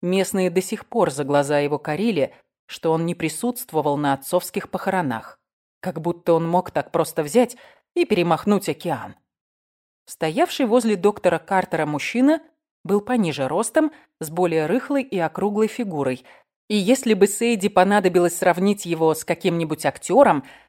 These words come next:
то чертами этот молодой человек скорее напоминал ей Микки Руни. Некрасивый, но вполне приятный глазу. У обоих мужчин были короткие напомаженные волосы, зачесанные назад.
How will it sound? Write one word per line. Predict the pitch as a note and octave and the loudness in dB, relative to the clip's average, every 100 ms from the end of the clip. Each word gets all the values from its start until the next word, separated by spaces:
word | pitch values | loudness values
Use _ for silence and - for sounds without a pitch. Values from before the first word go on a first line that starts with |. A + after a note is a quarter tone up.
| _ _ | _ _
то | E3+ | -6
чертами | - F3 E3 B3 E4+ A#3+ | -2 -4 -2 0 2 4
этот | D#3+ D#3 E3+ | 4 2 0
молодой | F3+ E3+ E3 F3 | 2 2 4 2
человек | E3+ F3 F3 F3+ - | 0 0 0 0 -6
скорее | - F#3+ G#3 B3 | -2 0 2 2
напоминал | A3+ F#3 F#3+ F#3 A3 | 2 2 0 0 0
ей | G#3 F#3+ F#3 | 0 0 2
Микки | G3 G#3+ - | 2 0 0
Руни. | G#3+ A3+ F3+ C3+ A2+ - _ _ _ _ - | 2 2 2 -2 -8 -14 _ _ _ _ -6
Некрасивый, | F3 - D#3 - F4 C4 C3 - _ _ - | -6 -2 -4 0 0 0 -2 -10 _ _ -4
но | E4 G#4 | -2 -2
вполне | - G#3 F#3+ C#4 | -2 0 4 2
приятный | - D#3 C3 G#3 G3 | 2 -4 -2 -2 -2
глазу. | E3+ C#3+ A2 - - _ _ _ _ _ _ _ _ _ | -4 -6 -8 -14 -18 _ _ _ _ _ _ _ _ _
У | F3+ | 0
обоих | F3 E3+ E3+ - | 2 4 2 0
мужчин | E3 D3+ - G#3+ B3 | -6 -6 0 2 4
были | F#3 | 4
короткие | E3 D#3+ D3+ G3+ - G3 | 0 -2 0 -2 -2 -4
напомаженные | E3+ D#3+ D3+ D#3+ F3 F#3 F3 F3 | -2 0 0 2 0 0 -2 -2
волосы, | F3 D#3+ A#2 - A#2 | 0 0 0 -6 -8
зачесанные | C3 B2+ D#3+ D3+ D3 C#3+ C#3+ | -8 -6 -6 -4 -4 -4 -2
назад. | E3+ B2+ G2 | -4 -6 -12